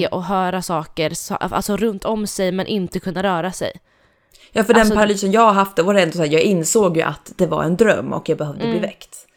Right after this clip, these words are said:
Speaker 2: Mm.
Speaker 1: Eh, men alltså jag har,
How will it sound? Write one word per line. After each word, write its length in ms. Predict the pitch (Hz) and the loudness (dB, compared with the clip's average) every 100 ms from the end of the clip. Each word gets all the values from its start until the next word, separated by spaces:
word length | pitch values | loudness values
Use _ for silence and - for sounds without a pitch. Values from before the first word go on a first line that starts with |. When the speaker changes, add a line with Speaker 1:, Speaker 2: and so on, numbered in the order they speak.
| _ - | _ -8
Speaker 2:
Mm. 240 | 233 226 - _ - | -8 -8 -12 _ -2
Speaker 1:
Eh, 440 | 180 165 147 143 147 _ _ _ _ _ | 2 2 0 -6 -12 _ _ _ _ _
men 140 | - 247 | 0 2
alltså 160 | 247 | 2
jag 100 | 240 | 2
har, 140 | 226 | 0